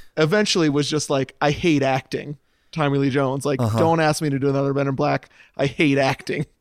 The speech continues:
Speaker 2: Right.
Speaker 1: And Harrison Ford, who's like, "I'll do it, but don't, don't make me take a shower." <laughs>
Speaker 2: <laughs> "I'll do it, but I'll hate it." <laughs> Tommy Lee, he was in, uh, Ad Astra recently.
Speaker 1: Oh, he was? I have not seen it.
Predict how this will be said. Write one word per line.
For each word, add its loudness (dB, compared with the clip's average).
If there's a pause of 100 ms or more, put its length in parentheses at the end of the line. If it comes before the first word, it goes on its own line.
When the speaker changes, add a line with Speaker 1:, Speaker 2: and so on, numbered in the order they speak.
(680)
Speaker 2:
Right. 0
Speaker 1:
And 2
Harrison 0
Ford, 0
who's 0
like, -2 (320)
"I'll -2
do -4
it, -10
but -10 (680)
don't, -2 (320)
don't -4
make -2
me -4
take -4
a -6
shower." -4 (1080)
<laughs> -
Speaker 2:
<laughs> -10
"I'll 2
do 0
it, 0
but 0
I'll 0
hate 2
it." -4 (1160)
<laughs> -8
Tommy 2
Lee, 0
he -4
was -2
in, 0
uh, 0 (120)
Ad 2
Astra -4
recently. -8
Speaker 1:
Oh, 2
he 2
was? 0
I -6
have -4
not -6
seen -4
it. -6